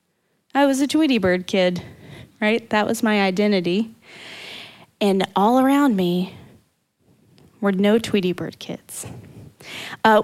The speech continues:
at my grandmother's memorial service, right, uh, I, I was identifying there as how I have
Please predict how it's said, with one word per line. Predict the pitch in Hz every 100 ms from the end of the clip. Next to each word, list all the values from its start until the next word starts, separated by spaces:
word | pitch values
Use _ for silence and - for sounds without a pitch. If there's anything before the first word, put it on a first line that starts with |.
| -
at | 254
my | 262 254
grandmother's | 233 226 254 240 220
memorial | 214 202 202 226 226 185
service, | - 175 190 196 -
right, | 190 202 - - -
uh, | - 196 190
I, | 220 277 302 285
I | 240 269
was | 277 247
identifying | 220 233 277 262 226 196 190
there | 190 196 202
as | 196 185 180
how | - 196 196
I |
have | 190